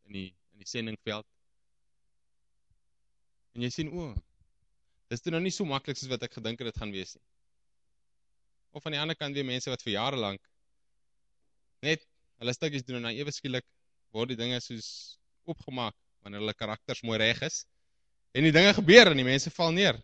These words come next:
maar dan gaan dit nie oor hulle nie. Anyway, genoeg daarvan. Selfde met Jesus. En ek het begin met dit. My Jesus.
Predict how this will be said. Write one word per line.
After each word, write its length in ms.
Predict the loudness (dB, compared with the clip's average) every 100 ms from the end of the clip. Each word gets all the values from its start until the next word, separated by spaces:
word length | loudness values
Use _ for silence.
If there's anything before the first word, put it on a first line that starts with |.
| _
maar 160 | -16 -12
dan 60 | -10
gaan 140 | -8
dit 80 | -6
nie 40 |
oor 140 | -4 -4
hulle 160 | -6 -10
nie. 40 | -16 _ _ _ _ _ 0
Anyway, 260 | 4 4 0 _ _ _ _ _ _ _ _ _ _ _ _ _ _ _ -8
genoeg 180 | -6 -4
daarvan. 320 | -4 -4 -4
Selfde 500 | 4 6 8 6 6 4 _ _ _ _ _ -4
met 80 |
Jesus. 500 | 0 0 0 -6 -10 -14 _ _ _ _ _ _ _ _ _ _ _ _ _ _
En 120 | -6
ek 100 | -2
het 60 | 0
begin 280 | 4 4 6
met 180 | 6
dit. 80 | 4 0 _ _ _ _ _ _ _ _ _ _ _ _ _ _ _ _ _ _ _ _ _ 4
My 100 | 10
Jesus. 600 | 10 10 8 6 0 -14